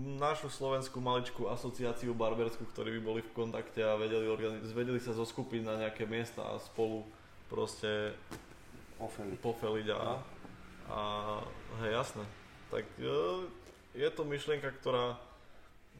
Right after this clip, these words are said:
Speaker 1: ktorá sa dá zrealizovať, si myslím. Len to chce, chce to proste dôveru všetkých barberov, že to bude fungovať a spoľahnúť sa na to, že, že vieme sa zorganizovať natoľko, že budeme, budeme všetci spokojní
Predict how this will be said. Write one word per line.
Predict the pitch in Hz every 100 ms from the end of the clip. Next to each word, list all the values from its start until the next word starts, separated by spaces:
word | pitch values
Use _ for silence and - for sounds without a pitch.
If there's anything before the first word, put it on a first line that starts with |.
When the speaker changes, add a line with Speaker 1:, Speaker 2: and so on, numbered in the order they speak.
| -
Speaker 1:
ktorá | 113 113
sa | 113 117
dá | 117
zrealizovať, | 104 101 104 101 101 101
si | 104
myslím. | 104 - 104 104 - - - - - - 120
Len | 107 107 107
to | 107
chce, | - 107 107 107 - - - - - - - -
chce | - 113
to | 107 110 -
proste | 107 107 - - 110
dôveru | 107 110 110 107
všetkých | 107 107 110 104
barberov, | 104 104 104 104
že | 101 101
to | 104
bude | 107
fungovať | 104 107 98 117 113 104
a | 110 - - - - - - - -
spoľahnúť | - - 110 113 113
sa | - 110
na | 107
to, | 117
že, | 107 104 104 101 -
že | 107
vieme | 110 113 113
sa | 117
zorganizovať | 107 110 113 113 113 110
natoľko, | 107 117 117 113 107
že | 101 104 101 - - - -
budeme, | 110 110 107 110
budeme | 113 110
všetci | 104 120 117
spokojní | - 117 113 113 110 104